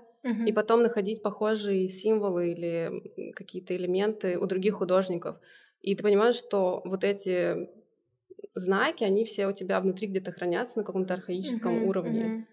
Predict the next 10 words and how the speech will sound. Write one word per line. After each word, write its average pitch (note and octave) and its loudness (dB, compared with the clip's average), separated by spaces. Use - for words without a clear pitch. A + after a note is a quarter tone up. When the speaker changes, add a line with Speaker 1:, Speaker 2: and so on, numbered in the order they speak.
Speaker 2:
и F#3 -4
ты G#3 0
их G#3+ -6
проявляешь, G3 -2
ну, F#3 0
Speaker 1:
Через A3+ 2
Speaker 2:
каким-то, G#3 4
да, G#3 10
Speaker 1:
творчество, G3+ 6
да. - -6